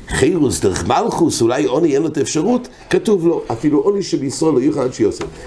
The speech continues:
ולא י-, עוד דין הנוסף, ולא יבחסו, לא מדלת כוסו של יין, ואפילו מן התמחוי. יש חיוב של דלת כוסו, כתוב ברשב"ם, דלת לשנה של גאולה, יש סתירה בדף ק"ח עמוד א', שם כתוב בגלל מקור אחר, זה נראה בעזר השם אולי בחזורה.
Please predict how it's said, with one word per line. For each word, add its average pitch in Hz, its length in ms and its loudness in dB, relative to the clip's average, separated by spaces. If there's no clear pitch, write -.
ולא 113 280 4
י-, 143 80 0
עוד 104 160 0
דין 110 120 4
הנוסף, 107 480 0
ולא 101 120 0
יבחסו, 139 480 0
לא 104 100 2
מדלת 104 420 0
כוסו - 380 -4
של 104 180 0
יין, 123 360 0
ואפילו 151 420 2
מן 151 120 0
התמחוי. 92 680 -4
יש 127 280 2
חיוב 151 280 2
של 113 160 0
דלת 104 300 0
כוסו, 143 280 2
כתוב 120 420 0
ברשב"ם, 107 800 0
דלת 131 280 0
לשנה 113 380 0
של 101 220 -2
גאולה, 147 440 2
יש 120 220 0
סתירה 135 320 2
בדף 113 340 -2
ק"ח 113 240 -2
עמוד 104 220 -2
א', 117 220 -2
שם 123 260 -4
כתוב 110 320 -2
בגלל 101 180 0
מקור 98 340 -2
אחר, 131 260 0
זה 104 160 -2
נראה 101 240 2
בעזר 127 300 0
השם 117 200 -2
אולי 101 160 2
בחזורה. 110 480 0